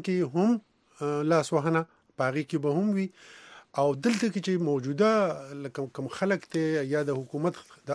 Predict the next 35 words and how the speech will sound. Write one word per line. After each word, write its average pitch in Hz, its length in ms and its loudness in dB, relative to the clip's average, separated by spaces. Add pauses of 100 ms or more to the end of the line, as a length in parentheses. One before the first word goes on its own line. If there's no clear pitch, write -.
(160)
آرمي 214 200 6
خلاف 165 280 4
چې - 140 -6
پر 147 60 0
اپریشن 135 400 0
یې 170 40 4
شروع 143 320 -2
دي، 190 100 -2
په 151 120 -6
دې 165 160 2
باندې 156 260 0
د - 20 -4
حکومت، 135 400 -8 (140)
د - 20 -4 (300)
آرمي 165 260 2 (600)
خلاف 151 380 2
هغې 139 240 -2 (100)
څه 147 60 -6 (160)
احتجاجونه 127 600 2
کوي، 180 220 2 (100)
نو 139 60 -2 (200)
د 113 100 -8
هغې 131 340 -2 (120)
د - 0 - (160)
مخنیوي 123 400 -8
دپاره 120 340 -4
یې 123 120 -6
هم 180 60 0
استعمالوي. 170 540 0 (1080)
او 147 180 4
بیا 175 200 6
دا 185 180 6
چې، 175 200 2 (580)
م، 127 340 -10 (1120)
دوی 196 140 6